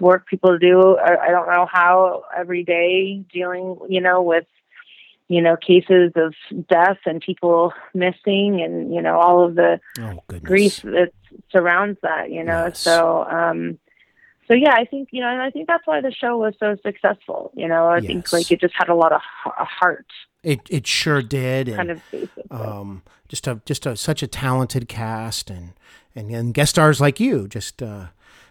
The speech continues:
Speaker 2: made it all so
Speaker 1: Oh.
Speaker 2: memorable. And, and like, like we said, the, the, all the, all the co-stars you had that we've discussed, they each did a great job.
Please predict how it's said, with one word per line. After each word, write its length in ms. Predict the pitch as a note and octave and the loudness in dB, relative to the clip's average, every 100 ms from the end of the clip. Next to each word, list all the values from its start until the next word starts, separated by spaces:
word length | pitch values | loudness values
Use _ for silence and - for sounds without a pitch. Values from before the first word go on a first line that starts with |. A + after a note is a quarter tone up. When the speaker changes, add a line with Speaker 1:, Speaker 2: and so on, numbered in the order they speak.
| - F3+ - | -20 -16 -6
Speaker 2:
made 220 | C#3+ C3+ | -2 2
it 80 | C3+ | 6
all 240 | D3 C#3+ | 6 6
so 240 | - D3 | 4 2
Speaker 1:
Oh. 40 | B2+ | 2
Speaker 2:
memorable. 760 | A#2 A2 G#2 F2+ G2 G2+ C3 | 0 -4 -6 -6 -8 -4 -2
And, 120 | C3+ B2+ - - | 0 -2 -10 -6
and 300 | C#3+ C#3 C3+ | -2 0 0
like, 220 | E3 F#3 | 2 4
like 240 | G#3+ A#3+ F#3 | 4 2 2
we 60 | |
said, 280 | D3+ D3 A2 | 2 2 2
the, 100 | C3+ C3+ D#3+ | -2 -2 -8
the, 220 | D#3 C#3 - - | -6 -6 -2 2
all 180 | G#3 | 4
the, 100 | G3+ D#3 - | 4 0 0
all 160 | F3 G3 | 2 2
the 80 | |
co-stars 540 | D3+ F3+ F3 F3 D3+ C3+ | 2 2 2 4 2 2
you 80 | C#3+ | 0
had 320 | C3 C3+ B2 | 0 -2 -2
that 120 | B2 | -2
we've 160 | B2 A#2+ | -2 -4
discussed, 580 | A#2+ - B2+ A#2 - - | -6 -6 -4 -4 -6 -10
they 180 | A#2 - | -10 -6
each 460 | G3+ F3 - - | -6 -4 -6 -6
did 160 | - C3+ | -4 -4
a 60 | A2 | -4
great 540 | - C3+ D3+ D#3+ A#2+ | -10 -6 -2 0 -2
job. 580 | - A#2 G#2+ G#2 G#2 | -8 -6 -6 -6 -8